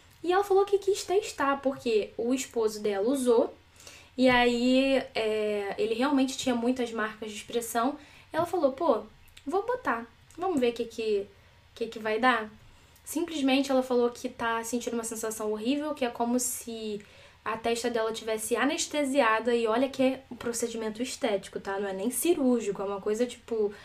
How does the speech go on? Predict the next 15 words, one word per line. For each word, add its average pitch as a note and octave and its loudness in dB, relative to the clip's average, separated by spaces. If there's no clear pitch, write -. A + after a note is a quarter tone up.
É G#3 -2
uma A#3 2
agulhinha A#3+ 4
aqui, B3 2
outra A#3 0
ali, G#3+ -2
em C#4+ 2
algum B3 4
momento D#4+ 2
aquilo D#4 -6
vai D4 -4
sair E4 -2
do D4 -8
corpo F4 -6
dela. G#3+ 0